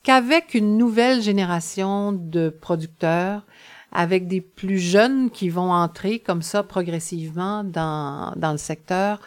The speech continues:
on va voir les choses autrement ? J'entendais une traiteur montréalaise, euh, dire que, euh, son entreprise allait se transformer parce que les jeunes qui arrivent allaient la transformer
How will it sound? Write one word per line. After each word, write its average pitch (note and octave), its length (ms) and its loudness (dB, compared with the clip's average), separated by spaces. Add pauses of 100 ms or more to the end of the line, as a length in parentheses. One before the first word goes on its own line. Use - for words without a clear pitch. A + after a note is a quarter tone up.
(280)
on F3 80 0
va F3 140 2
voir F#3+ 260 2
les G3+ 140 0
choses G3+ 320 -2
autrement ? F#3 500 -2
J'entendais F#3+ 720 -2
une E3 320 -2
traiteur G#3+ 360 -2
montréalaise, F#3+ 720 -2
euh, E3 180 -2 (460)
dire G3 500 -2
que, F3+ 800 -2 (480)
euh, - 140 -10
son F#3 260 -2
entreprise G3 580 -2
allait F#3+ 280 0
se - 200 -6
transformer F#3 680 -2
parce G3+ 200 -6
que G3 80 -2
les F#3 180 0
jeunes G3 460 0
qui F#3 160 -2
arrivent F#3 320 -4
allaient F3 180 -2
la F#3+ 120 -4
transformer F3 680 -8